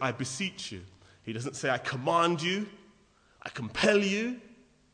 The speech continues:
He uses a very human term and says, "I just urge you guys, I just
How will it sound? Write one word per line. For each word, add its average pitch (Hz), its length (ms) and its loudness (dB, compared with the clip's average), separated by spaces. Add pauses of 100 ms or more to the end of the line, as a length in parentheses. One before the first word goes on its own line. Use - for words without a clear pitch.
(600)
He 120 120 -6
uses 165 360 -2
a 135 60 0
very 196 300 -2
human 185 460 0
term 113 300 -2
and 113 100 -4
says, 110 360 -4 (640)
"I 156 80 -10
just 147 320 -10
urge 135 300 -6
you 107 120 -8
guys, 90 340 -10
I 120 40 -12
just 120 180 -10